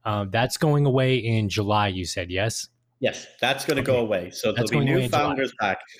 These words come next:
Speaker 2: You just, you'll still have them. You just
Speaker 1: Yeah.
Speaker 2: won't be able to, and new people won't be able to buy them.
Speaker 1: Got
Speaker 2: The
Speaker 1: it.
Speaker 2: theory being is this is,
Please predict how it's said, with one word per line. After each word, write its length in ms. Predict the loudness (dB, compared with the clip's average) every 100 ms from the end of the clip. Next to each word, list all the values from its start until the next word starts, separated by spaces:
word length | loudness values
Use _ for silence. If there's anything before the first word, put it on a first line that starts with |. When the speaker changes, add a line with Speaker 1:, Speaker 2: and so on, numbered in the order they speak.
| -10
Speaker 2:
You 160 | -4 0
just, 320 | 0 -2 -2
you'll 240 | -2 0
still 300 | 0 -2 0
have 280 | 2 0 0
them. 240 | -6 -6 -10 -16 -10
You 180 | -4 -4
just 340 | -2 -2 -4 -6
Speaker 1:
Yeah. 220 | -2 2
Speaker 2:
won't 400 | 2 0 -2 -8
be 280 | -6 -2 -2
able 300 | -2 -2 -4
to, 200 | -4 -4 -2
and 180 | -2 0
new 220 | 0 0
people 500 | -2 -2 0 -2 -2
won't 260 | -2 -2 -2
be 120 | -4
able 180 | -2 -6
to 80 | -4
buy 240 | -2 -2
them. 220 | -4 -14 -20 -20 -20 -2
Speaker 1:
Got 140 | 0
Speaker 2:
The 80 | 0
Speaker 1:
it. 100 | 0
Speaker 2:
theory 400 | 2 4 2 0
being 400 | 2 2 2 0 0
is 460 | 0 2 -2 -6 -14 -20 -14
this 400 | -2 -2 -2 -2
is, 460 | 0 0 -4 -10